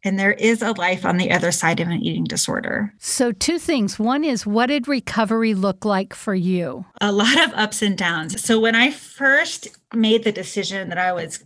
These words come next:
Speaker 1: actually going to get better, again, I was in my mid-twenties, and I went away to a residential treatment center. And that was the first time in my life where I had thoughts that I actually deserved the chance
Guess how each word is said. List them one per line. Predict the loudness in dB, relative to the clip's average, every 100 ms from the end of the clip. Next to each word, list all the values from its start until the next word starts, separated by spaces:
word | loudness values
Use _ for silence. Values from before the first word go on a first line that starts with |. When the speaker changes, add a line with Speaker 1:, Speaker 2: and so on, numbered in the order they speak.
| -6
Speaker 1:
actually | -4 -2 -2 0 0
going | -2 -6 -6
to | -8
get | -8 -8 -4
better, | -4 -2 -2 -4
again, | -6 -10
I | -6
was | -6 -4
in | -2
my | -2 -4
mid-twenties, | -6 -8 -8 -6 -6 -8 -8
and | -8
I | -2 0 2 0 -2
went | -6 -2 -2
away | -2 -2 -2 -4
to | 0 0
a |
residential | 0 0 2 2 0
treatment | -4 -6 -6 -8
center. | -6 -4 -2 -4 -8 -20 -8
And | -4 -4
that | -4
was | -6 -4
the | -6
first | -4 -8 -6
time | -8 -6
in | -8
my | -12 -10
life | -6 -6 -8 -10
where | -8 -8 -10 -16 -20 -20 -20 _ _ -10
I | -8 -6 -6 -8 -10 -16 _ _ _ _ _ -4
had | -2 -2
thoughts | 0 2 2 2 -8 -8 -14 _ -6
that | 0 2
I | 2
actually | 0 0 0 -4
deserved | -8 -10 -6 -4 -4 -6 -18 -18 _ _ _ _ _
the | -10 -8
chance | -6 -8 -8 -10 -12 -16 -16